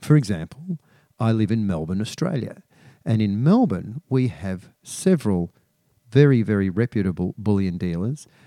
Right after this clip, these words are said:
uh, A B C Bullion, Bullion Now, Ainsley Bullion, As Good as Gold, Melbourne Gold Company, Gold Stackers,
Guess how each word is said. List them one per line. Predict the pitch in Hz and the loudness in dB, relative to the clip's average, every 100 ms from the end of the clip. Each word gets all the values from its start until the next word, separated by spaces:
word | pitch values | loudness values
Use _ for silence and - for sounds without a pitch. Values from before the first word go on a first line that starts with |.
| _ _ - | _ _ -8
uh, | 92 - | -8 -2
A | 110 117 | 2 2
B | 104 95 | 2 -2
C | - - 90 | -4 -4 -4
Bullion, | 85 85 87 113 160 - _ _ - | -4 -4 -4 -6 -8 -12 _ _ -2
Bullion | 110 98 87 82 | 0 2 -2 -6
Now, | 85 98 104 113 135 123 - - _ _ | -4 -4 -4 -4 -4 -8 -16 -20 _ _
Ainsley | 101 104 104 - 104 | -6 -6 -6 -6 -4
Bullion, | 107 110 107 107 104 104 _ | -2 -2 -2 -4 -6 -12 _
As | - 95 | -12 -12
Good | - 95 80 | -6 -4 -4
as | 76 | -8
Gold, | - 127 117 117 110 110 107 - _ _ _ _ - | -2 4 6 6 6 4 2 -4 _ _ _ _ -4
Melbourne | 107 90 87 | -2 -2 -6
Gold | 85 120 117 - | 2 4 4 2
Company, | - 110 - 110 107 101 _ _ _ _ 107 | -4 -6 -6 -4 -4 -6 _ _ _ _ -2
Gold | 117 110 107 | 2 2 0
Stackers, | - 110 104 - 104 95 | -2 -2 -2 -2 -2 -4